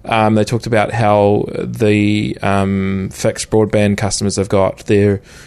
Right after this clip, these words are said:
you know, streets behind the, the top two being, um, Spark and, and Vodafone. Um, yeah, in-, in-, interesting, interesting times, I think. It also talked about how,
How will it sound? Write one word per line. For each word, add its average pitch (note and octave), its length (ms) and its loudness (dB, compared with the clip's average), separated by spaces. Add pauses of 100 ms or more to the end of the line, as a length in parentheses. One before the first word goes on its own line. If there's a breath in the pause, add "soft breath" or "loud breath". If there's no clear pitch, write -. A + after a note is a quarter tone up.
(120)
you G2+ 60 -8
know, F#2+ 160 0
streets A2 720 -2
behind G2 540 -4
the, F#2+ 300 0
the F#2+ 120 -6
top - 240 -6
two F#2+ 200 -2
being, F#2+ 440 -6
um, F#2 260 -6
Spark F#2+ 440 -4
and, G#2 180 -4
and G2+ 200 -2
Vodafone. G#2 580 0 (680 loud breath)
Um, G#2 720 0 (260)
yeah, C3+ 460 2 (800 loud breath)
in-, D3+ 180 0
in-, D#3+ 220 2
interesting, C3+ 560 0
interesting B2+ 480 -2
times, A2+ 240 0
I G#2 80 0
think. A2+ 180 -2
It A#2+ 220 -4
also D#3 280 2
talked C3 200 0
about A#2+ 160 2
how, A#2 300 2